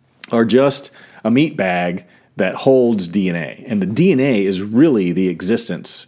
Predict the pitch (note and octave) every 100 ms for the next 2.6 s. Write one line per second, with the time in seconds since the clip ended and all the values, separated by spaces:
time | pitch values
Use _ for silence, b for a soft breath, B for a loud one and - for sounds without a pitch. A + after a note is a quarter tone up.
0 | b b b A2+ G2 - C#3+ D#2+ E2+ -
1 | - b - G2+ F2 G2 E2 G2 - b
2 | b G#2 B2+ F#3+ -